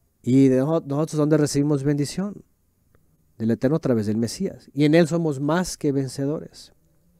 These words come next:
Hebreos diez veintinueve ponen aquí, "¿Qué les parece entonces del que pisotea al Hijo de Elohim? ¿Qué castigo mereciera por haber profanado la sangre de, de la alianza que lo santificó, haber insultado a los"? Bueno, ahí está hablando de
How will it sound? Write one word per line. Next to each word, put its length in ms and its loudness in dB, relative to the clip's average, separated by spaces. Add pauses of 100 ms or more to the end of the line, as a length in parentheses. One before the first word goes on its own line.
(1080)
Hebreos 380 6
diez 160 2
veintinueve 480 4
ponen 260 4
aquí, 500 4 (300)
"¿Qué 140 6
les 260 4
parece 460 0
entonces 720 -4 (400)
del 240 -2
que 120 -2
pisotea 440 -2
al 100 4
Hijo 300 0
de 160 2
Elohim? 420 0
¿Qué 140 -4
castigo 380 -2
mereciera 580 2
por 180 -2
haber 240 2
profanado 400 -2
la 100 0
sangre 360 -2
de, 160 -2
de 180 0
la 80 2
alianza 600 0 (520)
que 100 -6
lo 80 -2
santificó, 720 0
haber 200 -2
insultado 400 -4
a 40 0
los"? 100 -6
Bueno, 300 -6
ahí 80 -4
está 200 -4
hablando 360 -2
de 260 -2